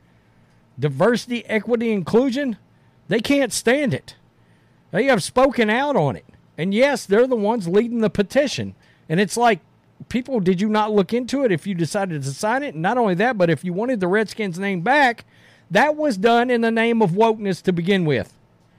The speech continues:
So I cannot imagine they were going to be okay with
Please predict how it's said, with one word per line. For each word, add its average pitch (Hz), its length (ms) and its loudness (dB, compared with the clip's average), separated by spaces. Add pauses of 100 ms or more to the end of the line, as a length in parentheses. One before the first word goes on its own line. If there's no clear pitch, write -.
(800)
So 226 440 4 (120)
I 269 140 0
cannot 247 580 0
imagine 214 540 2
they 220 120 4
were 233 120 2
going 214 300 2
to 208 100 -6
be 208 220 -4
okay 226 600 4
with 190 440 -2